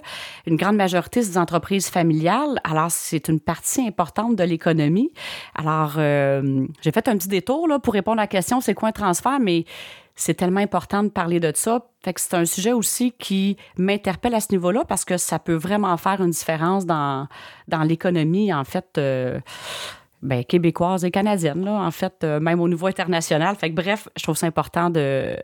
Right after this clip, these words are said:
d'en parler. Donc, ces trois grandes familles-là, c'est vraiment ça qui fait partie du transfert d'entreprise.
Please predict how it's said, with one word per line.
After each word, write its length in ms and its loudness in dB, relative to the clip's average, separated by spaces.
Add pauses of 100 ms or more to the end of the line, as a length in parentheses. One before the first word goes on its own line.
d'en 140 2
parler. 440 2 (400)
Donc, 180 2
ces 140 2
trois 280 -2
grandes 320 0
familles-là, 800 0 (320)
c'est 180 -8
vraiment 320 2
ça 180 0
qui 120 -8
fait 100 -2
partie 460 -4
du 100 -6
transfert 340 0
d'entreprise. 800 -2